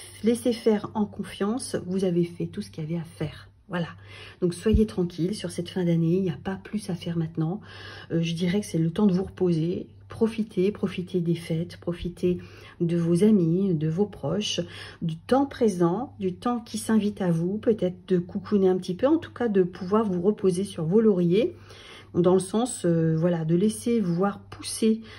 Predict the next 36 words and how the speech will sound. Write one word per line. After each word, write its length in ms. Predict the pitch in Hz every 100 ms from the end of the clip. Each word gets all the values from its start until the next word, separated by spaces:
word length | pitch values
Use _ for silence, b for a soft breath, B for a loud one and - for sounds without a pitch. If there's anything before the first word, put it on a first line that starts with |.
| B
les 180 | 185 208
choses 460 | 202 - 202 262 -
que 120 | 202
vous 200 | 185 185
avez 220 | 185 185
plantées, 340 | 185 175 170
parce 220 | 233 202 -
que 80 |
là, 120 | 165 185
on 40 |
va 100 | 170
pas 160 | 160 208
tirer 240 | - 175
sur 160 | 170 165
la 140 | 165
tige, 280 | 170 294 226
hein, 140 | 190
ça 140 | 208 165
va 120 | 175
pas 140 | 175
pousser 280 | 214 - 180
plus 160 | 175 160
vite. 340 | 175 214 - - B B B
Vous 140 | 165 180
ne 80 | 208
pouvez 220 | 175 170
pas 180 | 190 220
plus 580 | - - 208 214 - -
faire 340 | - 202 202
maintenant 480 | 175 180 180 196 180 - -
que 140 | 175
ce 80 | 175
que 100 | 190
vous 160 | 175
avez 200 | 180 170
fait. 280 | 170 - 160